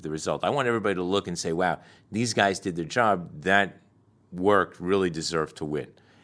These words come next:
And there certainly is a lot of work that deserves to win, so it's not an <laughs> issue.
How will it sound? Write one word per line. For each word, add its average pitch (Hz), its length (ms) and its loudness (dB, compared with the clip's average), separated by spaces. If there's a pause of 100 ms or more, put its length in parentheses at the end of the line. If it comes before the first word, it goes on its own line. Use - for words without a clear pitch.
And 90 60 -2
there 113 80 0
certainly 180 240 2
is 95 80 0
a 92 60 0
lot 92 160 6
of 85 60 0
work 92 200 2
that 85 180 0
deserves 80 280 -4
to 117 80 -8
win, 107 120 0
so 87 120 -6
it's 85 120 -10
not 135 180 0
an 92 120 -6
<laughs> 123 80 -4
issue. - 200 -4